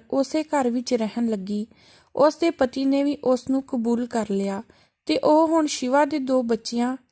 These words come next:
ਤੇ ਸਮਿਤਰਾ ਦਾ ਬੱਚਾ ਸਭ ਮਿਲ ਕੇ ਬਹੁਤ ਹੀ ਖੁਸ਼ੀ-ਖੁਸ਼ੀ ਰਹਿੰਦੇ। ਜਦੋਂ ਇਸ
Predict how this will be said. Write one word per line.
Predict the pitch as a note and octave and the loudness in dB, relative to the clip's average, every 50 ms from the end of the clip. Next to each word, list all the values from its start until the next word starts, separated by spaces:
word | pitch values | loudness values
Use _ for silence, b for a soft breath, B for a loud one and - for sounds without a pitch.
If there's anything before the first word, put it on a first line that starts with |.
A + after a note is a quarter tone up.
| _ | _
ਤੇ | - D4 | -2 0
ਸਮਿਤਰਾ | C4+ - - A#3+ A#3+ A#3+ A#3+ - C#4+ C#4+ D4 D4 | 0 0 2 0 -2 -2 0 0 2 2 2 2
ਦਾ | C#4+ C#4+ | 2 0
ਬੱਚਾ | C4 A#3 A3 G#3 _ - - A#3 A3+ A3+ A#3 B B B B B B B | 0 -2 -4 -6 _ -4 -4 -2 -4 -4 -8 B B B B B B B
ਸਭ | B - D4 D4 D4+ D#4 D#4+ | B 2 4 4 4 4 4
ਮਿਲ | D4+ C#4+ C4+ B3 B3+ A#3+ | 4 4 4 4 2 0
ਕੇ | - - C#4 | 0 0 0
ਬਹੁਤ | B3+ A#3 B3 A#3+ B3 C4 B3+ - | 0 2 2 2 0 0 -2 0
ਹੀ | C#4 C#4+ | 0 0
ਖੁਸ਼ੀ-ਖੁਸ਼ੀ | C4+ - - A#3+ A#3 - B3+ B3+ - B3+ B3+ A#3 - C4+ C4 | -2 -2 -4 -6 -4 -4 -4 -6 -4 -4 -4 -2 -2 -2 0
ਰਹਿੰਦੇ। | A3+ G3 F#3 F#3+ G3 G#3 G#3+ - _ _ _ _ _ _ _ _ _ _ _ _ b b b b b b b b b b b D4 | 0 0 0 0 0 -2 -2 -4 _ _ _ _ _ _ _ _ _ _ _ _ b b b b b b b b b b b -2
ਜਦੋਂ | D#4 D4 F4 F4+ | -2 0 2 2
ਇਸ | F#4 F#4 F4 - | 2 2 0 0